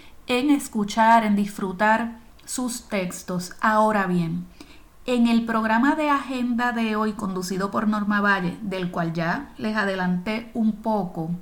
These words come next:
Norma entrevista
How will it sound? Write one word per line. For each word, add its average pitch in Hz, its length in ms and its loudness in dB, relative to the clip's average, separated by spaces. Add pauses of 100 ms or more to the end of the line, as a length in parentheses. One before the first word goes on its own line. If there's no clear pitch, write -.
(720)
Norma 226 960 4
entrevista 214 1080 -2